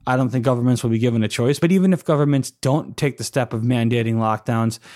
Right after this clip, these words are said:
I think there's a pretty high likelihood that people will self-quarantine to protect their loved ones, especially with the view that a vaccine is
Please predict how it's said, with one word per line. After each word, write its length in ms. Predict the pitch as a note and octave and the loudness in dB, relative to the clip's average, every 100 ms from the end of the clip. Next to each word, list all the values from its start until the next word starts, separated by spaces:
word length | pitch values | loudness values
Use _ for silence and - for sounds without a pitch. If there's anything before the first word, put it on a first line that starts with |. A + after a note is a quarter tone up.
| - - - | -20 -20 -6
I 80 | D#3 | 0
think 160 | F#3+ E3 | 2 4
there's 100 | D3+ | 2
a 60 | |
pretty 180 | D3 D3+ | 2 2
high 140 | C#3 | 2
likelihood 420 | C#3+ C3+ C3 C3+ A#2+ | 2 0 0 -2 -2
that 140 | A#2+ | -4
people 360 | - D3+ C#3+ B2+ | -2 0 0 2
will 220 | C3+ B2+ | 2 2
self-quarantine 1160 | A2+ - C3+ D#3+ - B2 A2+ G#2 G#2+ - A2+ A2+ | 0 0 0 0 -6 -4 -2 -2 -4 -4 -4 -4
to 100 | A#2+ | -6
protect 360 | A#2 D#3 D3 | -4 -2 0
their 120 | C#3 | 0
loved 280 | B2 C#3+ C3+ | 0 0 0
ones, 260 | B2 B2 B2 | -2 0 -2
especially 480 | A#2 D#3+ E3 - C#3+ | -2 -2 -2 0 0
with 260 | C3+ - | 0 -2
the 80 | B2+ | -4
view 360 | A#2 C#3 C#3+ C3 | 0 2 4 2
that 280 | B2+ A#2+ - - - - _ - | 2 0 -6 -20 -20 -20 _ -2
a 160 | B2 | 0
vaccine 600 | A#2+ B2 A#2 - D#3 C#3+ | 2 0 -2 -2 2 2
is 360 | B2+ A2+ - | 0 -2 -6